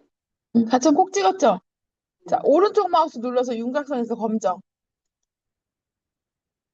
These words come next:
자, 여기는 바꿀 게 없으니까 그냥 두면 됩니다. 자, 밑에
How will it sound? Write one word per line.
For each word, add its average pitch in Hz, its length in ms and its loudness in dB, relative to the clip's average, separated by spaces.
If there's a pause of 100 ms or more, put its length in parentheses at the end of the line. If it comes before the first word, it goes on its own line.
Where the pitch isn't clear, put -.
(600)
자, - 160 -2
여기는 311 340 0
바꿀 240 320 -4
게 262 80 0
없으니까 233 360 0
그냥 220 240 -6
두면 226 280 -6
됩니다. 208 680 -8 (480)
자, 254 100 2
밑에 277 420 0